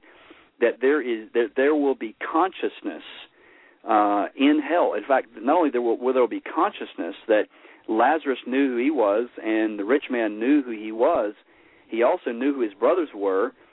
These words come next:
and he could not get out, and, uh, he had memory.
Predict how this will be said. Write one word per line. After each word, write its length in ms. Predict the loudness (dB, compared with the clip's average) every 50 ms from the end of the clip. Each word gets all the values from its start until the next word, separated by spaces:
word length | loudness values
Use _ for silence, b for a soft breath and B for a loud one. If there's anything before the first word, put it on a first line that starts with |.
| b b b b b b b -4
and 600 | -2 0 2 2 2 2 2 0 -2 -4 -6 -10 -14 -14
he 340 | -4 2 4 4 4 4 2
could 200 | 0 -2 -2 0
not 260 | 2 2 2 2 0 -2
get 140 | -2 -2
out, 380 | 0 0 0 0 0 0 -2 -4 -6
and, 440 | -8 -6 -4 -4 -4 -4 -6 -6 -8 -6 -4
uh, 200 | -2 -2 -2 -2
he 200 | -2 0 2 2
had 140 | 2 0
memory. 540 | -2 -2 -2 -2 -2 -2 -6 -6 -8 -10 -14